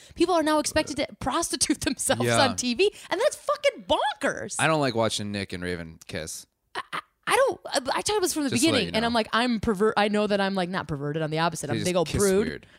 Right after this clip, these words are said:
Speaker 2: Yeah.
Speaker 1: I
Speaker 2: They kiss like they're passing oranges to each other.
Speaker 1: <laughs> Like, this is a game in
Speaker 2: You
Speaker 1: middle
Speaker 2: ever play that
Speaker 1: school.
Speaker 2: game where you're like, like, or
Speaker 1: Uh-huh.
Speaker 2: like where you have that piece of paper and then you have to blow it and the other person, they suck.
Speaker 1: Yeah.
Speaker 2: And you just, it's like, "Ugh,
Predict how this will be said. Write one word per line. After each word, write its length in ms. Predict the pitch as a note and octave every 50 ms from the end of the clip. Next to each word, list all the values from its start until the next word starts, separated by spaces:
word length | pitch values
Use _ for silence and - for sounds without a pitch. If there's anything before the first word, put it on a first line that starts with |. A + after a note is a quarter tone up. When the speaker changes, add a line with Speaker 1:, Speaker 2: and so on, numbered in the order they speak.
| - -
Speaker 2:
Yeah. 380 | F#2+ G2+ G2+ F#2+ E2+ D2 C#2 - _ _ _ _ - -
Speaker 1:
I 80 | - -
Speaker 2:
They 60 | D#3 -
kiss 220 | - A3+ A3 -
like 120 | A3+ G#3 -
they're 100 | F#3+ D3
passing 420 | - - D#3+ D#3 D#3 - D#3+ C#3 G#2+
oranges 420 | - A2+ A#2+ C3+ C3+ A2 G#2+ F#2 -
to 100 | - F2+
each 140 | E2 - -
other. 120 | - - - B5 A#5 G5+ F#5 F5+ E5
Speaker 1:
<laughs> 80 | - - - - - - - - - - -
Like, 120 | D#4 -
this 140 | - C4+ A#3
is 80 | - A#3
a 40 | B3
game 280 | G3+ G#3+ G3+ G#3 A3 G#3
in 60 | G3+ G3
Speaker 2:
You 20 |
Speaker 1:
middle 160 | F#3 F3+ F#3+ G#3
Speaker 2:
ever 80 | G3+
play 120 | - D3 D#3+
that 60 | E3+
Speaker 1:
school. 100 | E3+ E3
Speaker 2:
game 160 | D#3+ E3 F3+
where 80 | F3 D3+
you're 100 | C#3+ C3
like, 220 | B2 A2+ G#2+ G2+
like, 200 | B2 A#2+ A#2 - -
or 80 | D3+
Speaker 1:
Uh-huh. 80 | D#3+ D#3+
Speaker 2:
like 200 | D#3+ D3+ C#3+ B2
where 100 | D3+ D#3
you 100 | D3+ D#3
have 80 | D#3+ D#3+
that 280 | D#3 C#3 B2 G2+ -
piece 220 | - D3 C3+ - A#2
of 80 | -
paper 460 | - C#3+ B2+ C3 - D#3 D3+ D3+ D3+
and 180 | C#3 G#2+ A#2 A2+
then 60 | A2+ A2
you 40 | A2
have 80 | G2+
to 60 | - G#2
blow 360 | F#2+ - G2 A2 G#2 G#2+ G#2+
it 120 | G#2+ G#2+
and 80 | G#2+ G#2+
the 80 | G#2 G2+
other 120 | G2+ G2 F#2
person, 360 | - A2 G#2 G2+ - G2+ G2
they 140 | G2 F#2+ F#2
suck. 320 | - - A#2 G#2+ A2+ - -
Speaker 1:
Yeah. 260 | - G#3 G3+ C#3+ G2+ - _ _ _ _ _ _ -
Speaker 2:
And 140 | - G#2
you 60 | G#2 G2
just, 180 | G2 - -
it's 140 | F2 A2 -
like, 160 | A2 G2 - -
"Ugh, 140 | - A#2 G#2+